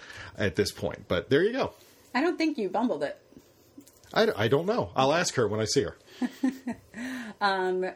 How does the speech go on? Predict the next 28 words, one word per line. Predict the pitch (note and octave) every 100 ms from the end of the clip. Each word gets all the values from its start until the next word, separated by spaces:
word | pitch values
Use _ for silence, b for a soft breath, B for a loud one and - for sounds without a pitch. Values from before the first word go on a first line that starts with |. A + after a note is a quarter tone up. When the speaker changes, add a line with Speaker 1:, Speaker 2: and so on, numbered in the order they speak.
| -
Speaker 2:
cool. | - F3 F3 E4 - B B B -
I, | G#3+ A#3 C4
uh, | A#3+
just | G3 A3 -
today | G#3 G#3
on | F#3+
the | F3+
train, | - A3 G3+ A3 A3+ - A3
finished | A3+ A3 -
a | D#3
book. | D3 E3 - - B B -
Um, | F#3 F3 E3+ E3+ E3 D#3+ - - _ -
back | G#3+ A3 C4+
in, | B3+ B3 A#3 A3 G3 -
must | F3 F#3+ -
have | F3
been | D#3+ F3+
May | E3+ E3
or | D#3+
June, | D#3+ E3+ E3+ D3+ C#3+ D3 B B -
I |
was | E3+ E3+
writing | E3+ E3
a | D#3
blog | E3 D3+ -
post | D#3+ -
for | E3+ D#3+
work | D#3+ D3 -